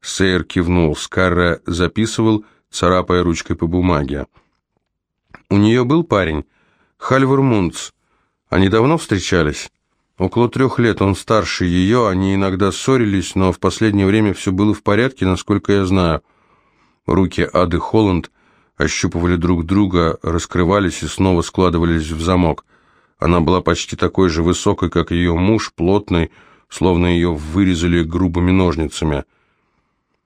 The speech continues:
«Вы не знаете, были ли у них сексуальные отношения?» Мать разгневанно посмотрела на полицейского.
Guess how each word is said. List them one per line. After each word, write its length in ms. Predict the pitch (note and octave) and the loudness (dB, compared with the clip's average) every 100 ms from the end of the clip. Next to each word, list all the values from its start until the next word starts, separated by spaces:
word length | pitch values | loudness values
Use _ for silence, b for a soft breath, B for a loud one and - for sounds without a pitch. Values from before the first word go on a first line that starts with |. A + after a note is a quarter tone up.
| _ _ - | _ _ -10
«Вы 380 | - F2 F2 G2+ | -2 0 2 2
не 100 | B2+ | 2
знаете, 640 | B2 D#3 F3 C3+ F#2+ F#2+ | 2 0 0 0 0 0
были 400 | F2 F2 B2+ D3 | 0 0 0 0
ли 120 | C#3 B2 | 2 2
у 100 | A2 | 2
них 200 | A#2+ B2+ | 0 -2
сексуальные 760 | - A2 - B2 A#2 A2+ A2 | -6 -4 0 2 2 2 0
отношения?» 760 | A2 B2 B2+ - F#2 D#2 C#2+ C2+ _ _ _ _ - | 0 -2 -2 0 0 0 -2 -4 _ _ _ _ -6
Мать 420 | D#2 F2+ G#2 - | -2 0 0 -2
разгневанно 680 | F#2+ F2+ E2 F#2+ G2 F#2 F2 | -2 0 2 2 4 2 0
посмотрела 640 | - - F#2 E2+ F#2 F2+ | -2 -2 -2 0 0 2
на 140 | F2+ E2+ | 2 0
полицейского. 800 | F#2+ F#2 - F2 - - D#2 | 0 -2 0 0 0 -2 -4